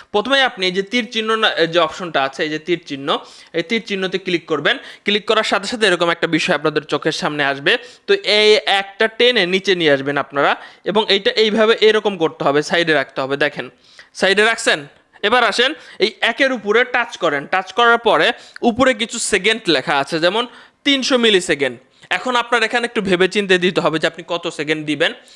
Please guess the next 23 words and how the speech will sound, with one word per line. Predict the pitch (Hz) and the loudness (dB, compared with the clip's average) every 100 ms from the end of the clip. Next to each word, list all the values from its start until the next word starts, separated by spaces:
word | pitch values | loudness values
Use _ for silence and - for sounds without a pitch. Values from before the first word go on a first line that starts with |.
| - | -6
এখন | 226 254 | 0 0
একটা | 247 254 254 | 0 -4 -4
TikTok | 262 254 240 | -4 -2 -4
স্বভাবতই, | - 208 220 220 214 233 226 | 0 2 2 2 2 2 0
আহ, | - - - 180 - | -2 -14 -4 -4 0
পনেরো | 240 240 208 | 2 4 2
সেকেন্ডের | - 175 175 170 165 | 2 0 0 0 0
হয় | 175 160 | 0 0
বা | 156 151 147 202 | 2 2 0 -2
তিরিশ | 185 180 | -4 -2
সেকেন্ডের | 170 156 151 156 | -2 -2 0 -2
হয়, | 190 | 0
বেশিরভাগ | 208 226 226 233 240 | -2 -2 -2 -4 -2
পনেরো | 226 214 | 0 2
সেকেন্ডেরই | 180 160 160 156 151 | 0 -2 -2 0 0
হয়। | 151 156 240 - - - | 2 0 -2 -10 -20 -6
তো | 202 | -2
আপনি | 202 254 | -2 -2
এখানে | 220 247 254 | 0 0 0
পনেরো | 254 254 233 | 2 4 2
সেকেন্ড | 208 180 175 170 | 2 2 0 0
দিবেন, | 147 139 | 0 0
এখানে | 143 185 202 | 0 0 -2